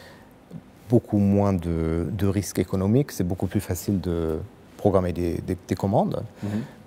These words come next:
Speaker 1: Mais parfois, il faut une geste comme ça, il faut une grande geste, hein, de, de, de commande contemporaine, euh, pour participer à ce, ce discours, hein.
Speaker 2: Mhm.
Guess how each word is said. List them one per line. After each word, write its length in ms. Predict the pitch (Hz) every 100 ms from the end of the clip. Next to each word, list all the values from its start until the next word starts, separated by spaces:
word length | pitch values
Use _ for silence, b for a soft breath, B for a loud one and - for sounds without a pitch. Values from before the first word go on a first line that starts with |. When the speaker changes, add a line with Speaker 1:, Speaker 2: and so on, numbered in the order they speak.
| -
Speaker 1:
Mais 140 | 92
parfois, 340 | - 90 - 139
il 80 |
faut 180 | 95 131
une 120 | 127
geste 360 | 104 120 113 110
comme 200 | - 98
ça, 220 | - 95
il 60 | 92
faut 160 | 98
une 60 | 95
grande 260 | 92 95 85
geste, 320 | 90 - 87
hein, 80 | 85
de, 140 | 82
de, 120 | 82
de 100 | 82
commande 500 | 90 - 90 87 85
contemporaine, 680 | 82 92 87 87 90 104 127 - B B B -
euh, 440 | 95 87 87 85 85 82 - - - -
pour 120 | 107
participer 600 | 113 - 110 - 110 113
à 60 | 98
ce, 340 | - 90 87
ce 140 | - 95
discours, 420 | 95 - 104 90
hein. 60 | 95 -
Speaker 2:
Mhm. 220 | 95 98